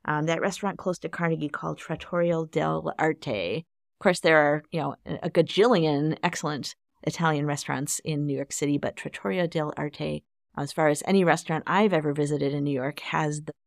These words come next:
best vegan antipasti buffet, where, you know, it's one of those antipasti bars where you can get different veggie concoctions, roasted this and, you know, grilled that and, and, you know, different just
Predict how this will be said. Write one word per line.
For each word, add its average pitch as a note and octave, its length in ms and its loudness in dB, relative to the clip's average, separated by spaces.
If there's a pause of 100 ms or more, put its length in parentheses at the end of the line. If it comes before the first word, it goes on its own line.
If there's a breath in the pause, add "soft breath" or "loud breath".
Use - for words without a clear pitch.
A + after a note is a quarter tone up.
(120)
best E3 440 0 (300)
vegan E3 800 0 (400)
antipasti D3+ 1040 -2 (240)
buffet, - 720 0 (400)
where, D3 320 2
you D#3+ 100 0
know, D3+ 60 4
it's C#3+ 100 -4
one F3 80 6
of D#3+ 60 6
those D3+ 100 4
antipasti E3+ 640 2
bars D#3+ 360 0
where D#3 80 4
you C#3+ 60 0
can D#3+ 140 0
get D3+ 160 2
different E3 380 0
veggie D#3+ 420 0
concoctions, D3+ 840 -4
roasted D3+ 500 0
this - 460 0
and, C#3 280 -4 (320)
you D#3 120 -2
know, C#3 420 0 (100)
grilled E3 520 6
that D#3 400 -2
and, C3+ 280 -2
and, C#3+ 400 -4
you D#3 120 -2
know, D3+ 80 0
different E3+ 500 -2
just - 320 -8